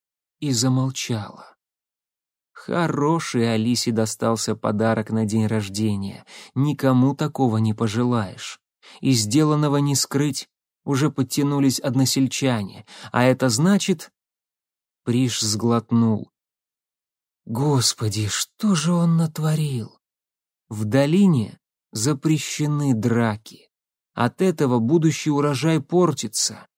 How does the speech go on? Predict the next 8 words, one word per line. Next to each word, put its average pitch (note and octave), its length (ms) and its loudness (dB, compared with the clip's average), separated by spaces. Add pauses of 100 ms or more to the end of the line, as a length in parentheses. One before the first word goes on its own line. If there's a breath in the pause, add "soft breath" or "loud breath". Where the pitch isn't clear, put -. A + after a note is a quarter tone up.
(160)
Яблоки D#3+ 540 2
начинают D#3 600 0
горчить. D3 760 -2 (340)
Что - 380 -2
же F3+ 160 2
с - 140 2
ним E3+ 320 2
будет? C3 600 -2